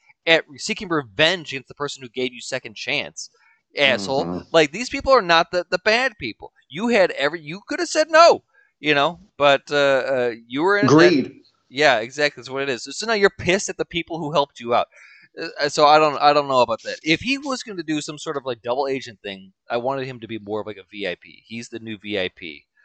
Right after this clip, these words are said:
Speaker 1: you
Speaker 2: Yes.
Speaker 1: know, then he could play the role that way. But for him to get back into the game, I'd, I'd be pissed about that. I, I,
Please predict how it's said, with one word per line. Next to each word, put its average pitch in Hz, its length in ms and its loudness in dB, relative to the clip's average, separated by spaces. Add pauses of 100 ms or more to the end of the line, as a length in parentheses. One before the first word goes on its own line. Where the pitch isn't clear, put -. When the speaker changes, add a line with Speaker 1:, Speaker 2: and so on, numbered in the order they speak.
(400)
Speaker 1:
you 120 60 -4
Speaker 2:
Yes. 95 140 -2
Speaker 1:
know, 92 180 0 (100)
then 117 120 -8
he 110 80 -6
could - 100 -16
play 107 240 -4
the 92 140 -6
role 92 240 -2
that 87 240 -4
way. 78 260 -8
But 127 220 4 (280)
for 147 120 -4
him 185 180 -6
to 196 80 0
get 143 160 -2
back 127 220 0
into 156 160 -8
the 175 80 -12
game, 165 260 -4 (160)
I'd, 208 160 0 (160)
I'd 107 80 0
be 110 80 -6
pissed - 300 -14
about 71 320 -10
that. - 240 -14
I, 101 140 -2
I, - 160 -4